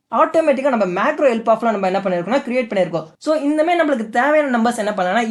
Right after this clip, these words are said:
ஈஸியா ஜெனரேட் பண்ண முடியும். Same as usual நம்ம என்ன பண்ணலாம்னா டெசிமல் நம்பர்ஸை நம்மளால ஜெனரேட் பண்ண முடியும். ஜெனரேட் சீரியல் நம்பர்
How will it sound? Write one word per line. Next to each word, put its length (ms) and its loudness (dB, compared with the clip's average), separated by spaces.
ஈஸியா 320 -2
ஜெனரேட் 300 0
பண்ண 100 -2
முடியும். 240 -2
Same 180 0
as 200 -2
usual 220 -4
நம்ம 140 -2
என்ன 140 -2
பண்ணலாம்னா 340 -2
டெசிமல் 320 -2
நம்பர்ஸை 280 -4
நம்மளால 380 -2
ஜெனரேட் 360 -2
பண்ண 140 -4
முடியும். 200 -10
ஜெனரேட் 540 -2
சீரியல் 340 0
நம்பர் 220 -2